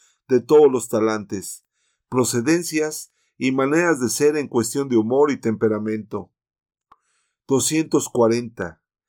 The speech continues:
Repárese, es una manera de decir, porque son al menos veinte los que no han encontrado camastro y duermen en el suelo.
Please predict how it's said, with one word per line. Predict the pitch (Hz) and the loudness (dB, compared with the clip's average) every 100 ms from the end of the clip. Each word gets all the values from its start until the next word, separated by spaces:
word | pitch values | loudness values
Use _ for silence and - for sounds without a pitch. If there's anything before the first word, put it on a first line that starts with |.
| _ _ - | _ _ -8
Repárese, | 113 113 123 123 107 - 92 _ | -6 -2 -2 -2 -2 -6 -10 _
es | - 135 | -10 -6
una | 170 147 | -2 0
manera | 117 123 135 120 | 0 -2 0 0
de | 107 | -2
decir, | 101 95 151 160 160 _ _ _ | -4 -6 -6 -6 -8 _ _ _
porque | - 113 127 | -14 -6 -4
son | 113 156 151 | -2 0 0
al | 127 | 0
menos | 131 143 117 | -2 -2 -2
veinte | 101 151 139 - 131 131 _ _ | 0 -2 -2 -8 -8 -8 _ _
los | - 120 | -6 -6
que | - 135 | -2 0
no | 156 | 0
han | 160 | 0
encontrado | 131 113 107 131 135 123 | -2 -2 0 0 2 0
camastro | 110 127 143 - 151 143 135 - | 0 0 -2 -2 -2 -2 -2 -6
y | 131 | -4
duermen | 120 139 131 120 | 2 2 0 -4
en | 113 104 | -4 -6
el | 98 | -8
suelo. | - 110 101 98 | -2 -2 -2 -8